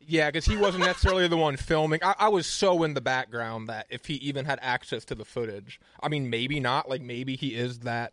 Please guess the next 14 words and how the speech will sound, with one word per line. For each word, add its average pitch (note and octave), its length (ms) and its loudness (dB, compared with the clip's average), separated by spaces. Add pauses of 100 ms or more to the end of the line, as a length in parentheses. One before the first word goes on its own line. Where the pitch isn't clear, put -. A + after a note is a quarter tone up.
(160)
oblivious B2 580 -6
that A#2 120 -2
he A2+ 60 -4
wouldn't A#2 260 -6
have G2+ 100 -14
seen A#2 280 -12
me, C#3+ 140 -6
but A#2 260 -10 (500)
you'll F#3+ 180 4
see - 200 0
it. F2+ 160 -10
Like, C3+ 220 2
yes, C#3 240 0
I, D#3+ 240 4